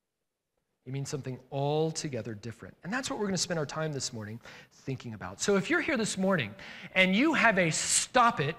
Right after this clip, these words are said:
just say no view of battling sin in your life, then Paul has a good corrective for you. It's what we're gonna find in our text this morning.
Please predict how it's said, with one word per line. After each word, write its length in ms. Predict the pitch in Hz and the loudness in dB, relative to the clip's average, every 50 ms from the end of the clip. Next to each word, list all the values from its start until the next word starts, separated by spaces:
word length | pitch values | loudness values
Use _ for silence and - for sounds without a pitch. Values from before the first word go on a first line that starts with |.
| - 185 | -8 -2
just 300 | - 240 269 262 - - | 2 4 4 4 2 2
say 240 | - - 240 220 214 | 2 4 4 4 4
no 300 | 208 196 196 202 202 190 | 4 6 6 6 6 6
view 640 | 170 147 135 151 175 202 220 208 175 143 139 151 180 | 4 2 0 2 6 6 8 8 6 6 4 2 0
of 240 | - 170 175 160 147 | 0 -2 -4 -2 0
battling 420 | 185 185 202 202 202 196 190 185 | 2 2 2 2 2 0 -2 -2
sin 240 | 170 - - 220 208 | -4 -4 -4 -4 -2
in 80 | 190 180 | -2 -2
your 140 | 170 180 180 | -2 0 0
life, 340 | 175 170 156 117 98 - - - - _ _ _ _ _ _ _ _ _ _ _ _ _ _ _ - - - - _ _ _ - | 0 0 0 -2 -6 -10 -16 -20 -20 _ _ _ _ _ _ _ _ _ _ _ _ _ _ _ -20 -20 -20 -20 _ _ _ -10
then 200 | - 147 147 139 - | -8 -8 -8 -8 -10
Paul 460 | - - - 185 196 202 208 214 202 | -10 -2 2 4 4 6 6 6 4
has 400 | 185 - 165 170 170 175 156 147 - | 4 4 4 4 2 2 0 -2 -4
a 180 | 143 123 120 120 120 - _ _ _ _ - | -6 -6 -8 -8 -12 -18 _ _ _ _ -2
good 440 | - 196 185 160 113 110 - - - | 2 4 4 4 2 0 -4 -10 -10
corrective 680 | - - 139 131 131 127 127 - - 107 92 85 87 - - _ _ _ _ | -8 -6 -6 -4 -4 -6 -8 -8 -12 -14 -14 -14 -16 -20 -20 _ _ _ _
for 80 | 110 98 | -14 -12
you. 280 | 92 87 85 - - - _ _ _ _ _ _ _ _ _ _ _ _ _ _ _ _ | -12 -12 -14 -18 -20 -20 _ _ _ _ _ _ _ _ _ _ _ _ _ _ _ _
It's 80 | - - | -4 -2
what 100 | 156 147 | -2 0
we're 60 | 151 | 2
gonna 120 | 165 160 | 2 0
find 380 | 151 - 175 170 160 151 143 135 | 2 2 2 4 4 2 0 -2
in 60 | 131 | -4
our 100 | 123 127 | -6 -8
text 500 | - - 151 135 120 - - - - - - _ - | -8 -8 -8 -8 -8 -10 -12 -16 -16 -16 -20 _ -12
this 260 | 123 123 - - - | -10 -8 -8 -8 -8
morning. 380 | 127 120 123 117 107 92 90 | -8 -8 -8 -8 -8 -10 -12